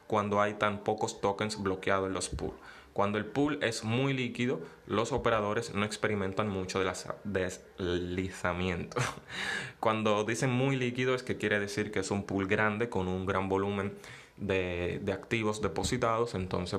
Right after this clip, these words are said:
pues las personas podrán comprar e intercambiar sin ningún tipo de problema. Pero un alto deslizamiento no es lo pe-, no es el peor escenario posible. Si no hay suficiente liquidez para un par comercial determinado, por ejemplo, Ethereum a Compound,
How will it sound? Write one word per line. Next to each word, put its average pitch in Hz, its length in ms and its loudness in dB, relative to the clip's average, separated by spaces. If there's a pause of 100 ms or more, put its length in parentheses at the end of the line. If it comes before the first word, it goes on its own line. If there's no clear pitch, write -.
pues - 180 -8
las 98 140 -2
personas 101 400 -2
podrán 95 380 0
comprar 98 400 0
e 101 40 -2
intercambiar 98 560 0
sin - 180 -4
ningún 90 240 -4
tipo - 300 -4
de 87 60 0
problema. - 480 -6 (720)
Pero 113 140 6
un 135 80 4
alto 143 180 4
deslizamiento 131 800 2
no 110 260 2
es 110 100 -4
lo 110 200 0
pe-, 104 200 2 (100)
no 101 160 2
es 110 120 -2
el 104 100 -2
peor 98 320 2
escenario 95 540 0
posible. 139 460 -2 (100)
Si - 180 -2
no 101 100 4
hay 120 100 2
suficiente 135 520 -2
liquidez 127 400 0
para - 160 0
un 113 140 -2
par 120 300 2
comercial 123 600 2 (300)
determinado, 107 800 2
por 95 160 2
ejemplo, 101 400 0
Ethereum 107 640 0
a - 200 -4
Compound, 120 560 0